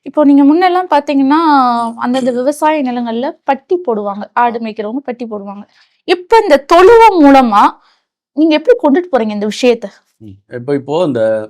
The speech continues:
Speaker 2: இப்ப இயற்கை வேளாண்மை செய்யக்கூடிய எண்ணிக்கை அதிகமாயிட்டே இருக்கு. அது இப்போ அது அதிகமாயிட்டே இருக்கிறத நம்ம பார்த்துட்டே இருக்கோம். நிறைய இப்ப தமிழ்நாட்டுல நிறைய இடங்கள்ல இயற்கை அங்காடிகள் நிறைய வர ஆரம்பிச்சிருச்சு.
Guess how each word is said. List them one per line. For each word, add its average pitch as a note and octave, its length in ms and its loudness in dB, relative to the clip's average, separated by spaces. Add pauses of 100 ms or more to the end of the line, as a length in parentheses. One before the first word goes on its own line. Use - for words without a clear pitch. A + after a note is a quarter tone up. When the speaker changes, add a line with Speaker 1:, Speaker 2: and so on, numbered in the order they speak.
Speaker 2:
இப்ப B2+ 300 -12
இயற்கை E3+ 560 2
வேளாண்மை C#3+ 440 0
செய்யக்கூடிய A2+ 720 -4
எண்ணிக்கை C#3+ 380 -6
அதிகமாயிட்டே A#2+ 480 -6
இருக்கு. G#2 260 -10
அது B2+ 260 -10 (360)
இப்போ B2+ 280 -6 (760)
அது C#3 200 0
அதிகமாயிட்டே C#3+ 540 2
இருக்கிறத B2+ 260 -2
நம்ம A#2+ 240 -6
பார்த்துட்டே A2+ 280 -6
இருக்கோம். G#2 300 -10
நிறைய B2+ 380 0
இப்ப A#2+ 200 -2
தமிழ்நாட்டுல B2+ 600 -4
நிறைய B2+ 380 -2
இடங்கள்ல B2 520 -4 (300)
இயற்கை D3+ 360 2
அங்காடிகள் A#2+ 480 0
நிறைய G#2+ 260 -6
வர G2 200 -8
ஆரம்பிச்சிருச்சு. F#2+ 440 -18